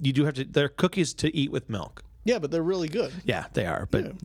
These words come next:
Speaker 1: th-, let me tell you, you know what? They, they go from really good to wow with milk.
Speaker 2: Yeah.
Speaker 1: Yeah.
Speaker 2: Yeah, but that's what you were saying. We should
Speaker 1: So I
Speaker 2: just
Speaker 1: did
Speaker 2: go get some
Speaker 1: share.
Speaker 2: milk. Yeah, they were delicious.
Speaker 1: See?
Speaker 2: Yeah, they were really, really good.
Speaker 1: Bill's Mom's Cookies.
Speaker 2: Bill's Mom's
Speaker 1: Although
Speaker 2: Cookies.
Speaker 1: Bill's Mom's Cookies traditionally have been of the chocolate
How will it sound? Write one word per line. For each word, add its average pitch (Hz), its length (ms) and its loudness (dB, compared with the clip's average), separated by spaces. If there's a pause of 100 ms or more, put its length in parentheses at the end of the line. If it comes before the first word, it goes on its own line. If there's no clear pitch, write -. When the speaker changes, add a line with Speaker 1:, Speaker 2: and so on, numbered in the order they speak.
Speaker 1:
th-, 160 160 0
let 151 160 2
me 135 100 0
tell 123 160 0
you, 110 60 -2
you 113 100 0
know 131 80 2
what? 123 120 -2
They, 117 200 2
they 120 160 0
go 120 100 2
from 110 180 -4
really 113 180 0
good 104 180 -2
to 104 160 -2
wow 107 760 2
with - 200 -2
milk. - 300 -6
Speaker 2:
Yeah. 190 200 -4 (160)
Speaker 1:
Yeah. - 160 -8 (220)
Speaker 2:
Yeah, 165 180 0
but 175 140 2
that's 196 220 0
what 156 140 -2
you 196 100 -2
were 120 60 -2
saying. 127 380 -4
We 147 80 -4
should - 100 -6
Speaker 1:
So - 60 2
I - 60 4
Speaker 2:
just 147 40 2
Speaker 1:
did 156 80 4
Speaker 2:
go 151 60 2
get 143 60 -2
some 135 260 2
Speaker 1:
share. 170 100 0
Speaker 2:
milk. - 320 -12
Yeah, 214 240 2
they 147 140 2
were 165 80 0
delicious. 143 560 -2
Speaker 1:
See? 110 440 -4 (360)
Speaker 2:
Yeah, 294 200 -2 (160)
they 170 100 -2
were 185 100 0
really, 156 260 0
really 165 220 -2
good. 208 180 -4
Speaker 1:
Bill's 101 220 0
Mom's 117 180 2
Cookies. - 420 -2 (160)
Speaker 2:
Bill's 147 240 0
Mom's 175 300 -2
Speaker 1:
Although 151 200 4
Speaker 2:
Cookies. 139 120 -2
Speaker 1:
Bill's 170 220 0
Mom's 180 240 0
Cookies 139 340 0
traditionally 123 680 2
have 110 200 -2
been 113 160 0
of 113 140 -2
the - 80 -4
chocolate 117 380 -2